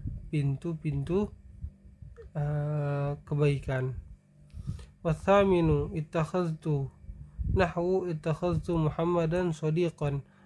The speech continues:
aku menjadikan Muhammad sebagai teman. Wattasi'u, yang kesembilan, ja'altu, nahwu ja'altu zahaba khotaman.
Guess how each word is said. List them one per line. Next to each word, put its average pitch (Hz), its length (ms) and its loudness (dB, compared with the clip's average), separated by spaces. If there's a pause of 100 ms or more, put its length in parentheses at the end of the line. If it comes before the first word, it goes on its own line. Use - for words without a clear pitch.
(140)
aku 156 240 0
menjadikan 147 560 2
Muhammad 170 640 2
sebagai 147 560 -2
teman. 160 400 4
Wattasi'u, 160 880 -2
yang 151 240 2
kesembilan, 165 560 2 (400)
ja'altu, 180 960 2
nahwu 165 480 0
ja'altu 160 720 0
zahaba 160 560 4
khotaman. 151 720 2